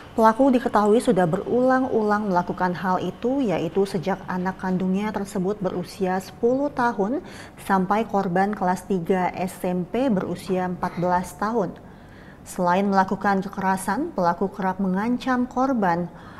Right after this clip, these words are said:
agar kelakuan bejatnya tidak terbongkar, seperti tidak memberi uang jajan dan tidak mengizinkannya untuk pergi ke sekolah.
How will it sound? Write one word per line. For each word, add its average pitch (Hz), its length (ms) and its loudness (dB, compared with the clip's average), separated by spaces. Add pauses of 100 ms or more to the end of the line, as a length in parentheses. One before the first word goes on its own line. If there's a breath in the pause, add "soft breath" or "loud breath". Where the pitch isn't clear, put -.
agar 202 320 0
kelakuan 196 560 4
bejatnya 180 500 0
tidak 175 380 -2
terbongkar, 175 720 -2 (400 loud breath)
seperti 233 320 2
tidak 214 260 4
memberi 185 220 4
uang 185 320 2
jajan 180 480 2
dan 196 160 2
tidak 180 320 2
mengizinkannya 220 960 2
untuk 190 240 -2
pergi 180 340 2
ke - 60 -4
sekolah. 175 560 -2